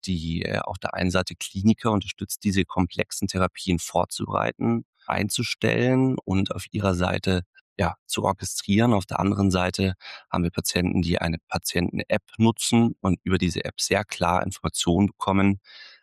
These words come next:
was denn zu tun ist und wie sie ihre Therapie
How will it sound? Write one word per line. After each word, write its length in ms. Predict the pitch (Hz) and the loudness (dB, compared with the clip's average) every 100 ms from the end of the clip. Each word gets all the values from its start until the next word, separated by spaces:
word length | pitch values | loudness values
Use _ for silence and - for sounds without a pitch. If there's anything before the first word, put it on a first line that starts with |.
| _ | _
was 360 | 98 90 - | -4 -2 -2
denn 240 | - 87 90 | 0 0 0
zu 180 | - - | -4 -10
tun 400 | - 85 104 - _ | -6 -2 -4 -6 _
ist 460 | - 90 - - - | -2 -2 -2 -8 -10
und 240 | - - - | -6 -6 -2
wie 140 | 98 | -2
sie 180 | 90 98 | 0 0
ihre 240 | - 98 | 0 -4
Therapie 580 | - 101 85 - 92 | -2 -2 -4 -4 -2